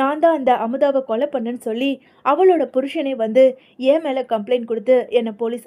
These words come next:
அரெஸ்ட் பண்ணுச்சு சார். அதுக்கப்புறம் நான் தப்பிச்சு எங்கெங்கேயோ ஓடி போனேன். ஆனாலும் அந்த ஆதி குணசேகரனோட அடியாட்கள் கிட்ட நான் மாட்டிக்கிட்டேன் சார். என்னை கொலை பண்ணி அந்த ஆளுமே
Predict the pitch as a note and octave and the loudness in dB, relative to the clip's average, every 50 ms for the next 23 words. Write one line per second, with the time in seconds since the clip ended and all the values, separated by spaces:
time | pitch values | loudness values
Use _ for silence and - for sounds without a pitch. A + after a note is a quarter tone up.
0 | - A3+ A#3+ C#4 C4+ - - - A3+ G#3+ G#3+ G3+ - - A#3+ A#3 A#3 A3+ A#3 _ | -6 -6 -6 -6 -8 -12 -12 -10 -10 -10 -10 -12 -10 -4 -4 -4 -4 -4 -8 _
1 | _ _ - A#3+ A#3 G#3+ A3+ A3+ A3 G#3 A#3 A#3 A#3 A#3 A3+ A3+ - G#3+ G#3 G#3 | _ _ -6 -6 -6 -4 -6 -6 -6 -6 -4 -4 -4 -4 -6 -6 -8 -8 -8 -8
2 | C4 A3+ - B3+ B3 A3+ A3 A#3 A#3 C4+ C4+ B3+ C4 C4+ B3+ A3+ A3+ A#3 B3 A3+ | -10 -10 -10 -8 -8 -6 -6 -4 -4 -4 -4 -4 -4 -4 -2 -2 -2 -2 -2 -2
3 | - A#3+ A#3+ C4 A3+ - - _ - - - A#3 B3+ C#4+ D4+ C#4 B3+ C4 C4+ B3+ | -2 -2 0 -2 -2 -4 -10 _ -12 -6 -2 0 0 2 2 2 4 4 4 4
4 | B3+ - A#3 A#3 A3 - - A3+ A#3 B3+ C#4 C4+ A3+ A#3 A3+ A#3+ C4 B3+ - B3+ | 2 0 -4 -6 -6 -6 -6 -4 -4 -4 -4 -4 -4 -4 -2 -2 -4 -2 0 0
5 | B3 B3 B3 A#3+ A#3+ A3+ - - G#3+ A3+ A3 C4 C#4 C4 C4+ - B3+ A#3 - A#3+ | 0 0 0 -2 -2 -4 -4 -4 -4 -6 -4 -2 -2 -2 -2 -4 -6 -6 -6 -6
6 | G#3+ A3+ A#3 A3+ G#3+ G#3+ G3+ G#3 G#3+ A3+ C4 A#3 A3 A3 G#3+ G#3 A#3 A3 A3 G#3+ | -8 -6 -6 -6 -6 -6 -6 -6 -6 -6 -8 -6 -6 -6 -4 -2 -2 -2 -2 -4
7 | - _ _ _ _ - A3+ G#3+ G#3 A3 A3 G#3 - G#3 G#3+ A#3+ A#3+ - A#3 A3 | -6 _ _ _ _ -2 0 0 0 0 -4 -4 -2 0 0 0 0 0 -2 0
8 | A3+ A#3+ B3 A#3+ A#3 _ _ _ _ - C4 B3+ B3 A3 - A3+ A#3 C4+ D4+ C4+ | 0 0 0 -2 -4 _ _ _ _ -4 -2 -2 -2 -2 0 0 2 2 2 2
9 | A#3+ B3+ B3+ | 4 2 2